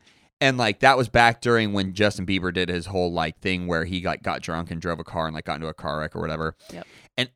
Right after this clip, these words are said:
Speaker 1: everybody was just like, "How could Justin do this? How could
Speaker 2: Yeah.
Speaker 1: he?" Blah, blah, blah. And just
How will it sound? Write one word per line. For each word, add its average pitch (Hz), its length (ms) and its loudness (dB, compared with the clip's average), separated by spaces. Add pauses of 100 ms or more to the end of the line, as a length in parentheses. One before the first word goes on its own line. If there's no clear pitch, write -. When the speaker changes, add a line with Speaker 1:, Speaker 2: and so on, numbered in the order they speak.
Speaker 1:
everybody 151 460 6
was 113 140 2
just 120 200 -4
like, 107 280 4
"How 185 400 4
could 123 320 2
Justin 127 800 4
do 156 300 12
this? 101 300 4
How 185 220 10
could 185 200 2
Speaker 2:
Yeah. 131 40 4
Speaker 1:
he?" 120 120 8
Blah, 139 280 10
blah, 131 120 8
blah. 123 180 4
And 131 180 6
just 147 380 4